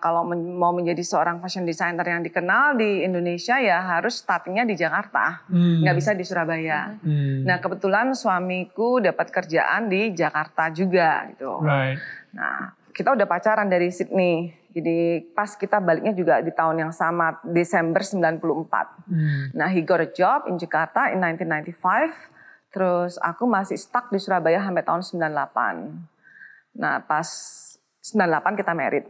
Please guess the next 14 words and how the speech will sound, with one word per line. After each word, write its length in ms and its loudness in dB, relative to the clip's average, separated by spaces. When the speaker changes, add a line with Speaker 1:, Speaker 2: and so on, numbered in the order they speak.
Speaker 1:
Setelah 400 2
Speaker 2:
Hmm. 80 4
Speaker 1:
married, 180 0
aku 300 -6
pindah 240 -4
ke 100 -16
Jakarta, 800 -4
Speaker 2:
Hmm. 480 0
Speaker 1:
ikut 240 -6
suamiku. 720 -4
Speaker 2:
Ya. 240 0
Speaker 1:
Nah, 320 0
dari 320 2
tahun, 400 -2